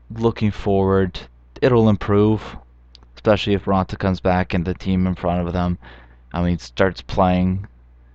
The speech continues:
to the necessary levels that they can. And we'll see better numbers. Maybe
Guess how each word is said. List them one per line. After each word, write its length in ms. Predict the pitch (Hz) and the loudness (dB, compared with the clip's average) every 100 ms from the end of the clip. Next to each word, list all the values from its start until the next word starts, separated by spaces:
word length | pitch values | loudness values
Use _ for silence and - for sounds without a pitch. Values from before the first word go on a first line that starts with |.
| _ _ | _ _
to 120 | - 107 | -2 0
the 120 | 98 | 2
necessary 580 | 92 90 92 - 90 90 | 0 -2 -6 -4 -2 -2
levels 400 | 90 85 90 87 | -2 -4 -6 -6
that 140 | 87 | -6
they 80 | 92 | -6
can. 460 | - 90 90 90 95 - _ _ - _ _ _ - - - - - - - - - - - - | -4 -2 -2 -2 -6 -18 _ _ -20 _ _ _ -20 -20 -20 -20 -20 -20 -20 -20 -20 -20 -20 -8
And 160 | - 95 | -2 0
we'll 100 | 95 | 0
see 160 | - | -2
better 200 | 98 95 | 0 2
numbers. 640 | 92 92 90 92 - - - - | 2 2 2 -2 -4 -14 -20 -4
Maybe 600 | 110 110 104 104 110 113 | 0 4 4 4 2 -4